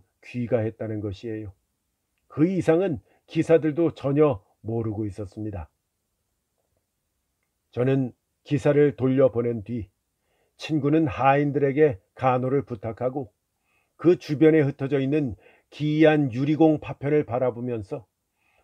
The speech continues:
이 이상한 사건의 수수께끼를 어떻게 풀 수 있을까 고민했지요.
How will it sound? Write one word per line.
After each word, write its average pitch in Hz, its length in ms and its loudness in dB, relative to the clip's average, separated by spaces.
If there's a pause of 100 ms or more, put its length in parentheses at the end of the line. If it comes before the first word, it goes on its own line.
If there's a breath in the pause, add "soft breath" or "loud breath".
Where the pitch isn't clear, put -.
(140)
이 190 140 -6
이상한 151 540 -2
사건의 151 420 2
수수께끼를 147 840 -6 (300 soft breath)
어떻게 143 600 0
풀 143 180 -8
수 - 140 -8
있을까 135 640 -4 (220)
고민했지요. 110 800 -6